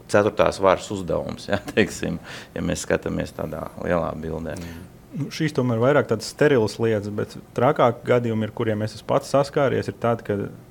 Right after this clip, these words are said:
Speaker 3: piemēram, šis viens žurnālists tev kaut kādā veidā lej dubļus virsū, kādas citas personas interesēs, un kur pēc tam, pēc gada, šis pats cilvēks pāriet oficiāli darbā pie tā cilvēka.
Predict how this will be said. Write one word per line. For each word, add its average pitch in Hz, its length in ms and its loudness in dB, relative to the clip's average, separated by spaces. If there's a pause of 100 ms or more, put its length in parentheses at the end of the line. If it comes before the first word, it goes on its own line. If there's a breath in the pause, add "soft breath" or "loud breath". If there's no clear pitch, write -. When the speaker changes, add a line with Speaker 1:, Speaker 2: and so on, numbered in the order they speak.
(100)
Speaker 3:
piemēram, 104 320 -6
šis - 200 -10
viens 110 220 -2
žurnālists 110 760 -2
tev 107 220 2
kaut 95 160 -2
kādā 104 320 2
veidā 107 380 -2 (360)
lej 113 280 4
dubļus 120 400 -2
virsū, 208 360 0 (240 loud breath)
kādas 113 320 2
citas - 360 -6
personas 120 540 0
interesēs, 135 580 -4 (460 loud breath)
un 123 160 -2
kur 135 160 0
pēc 113 220 4
tam, 135 140 2
pēc 110 240 0
gada, 135 400 2 (320 loud breath)
šis - 200 -14
pats 143 300 0
cilvēks 139 500 2
pāriet 120 380 2
oficiāli 120 460 0
darbā 123 320 2
pie - 160 -2
tā 113 200 -2
cilvēka. - 580 -2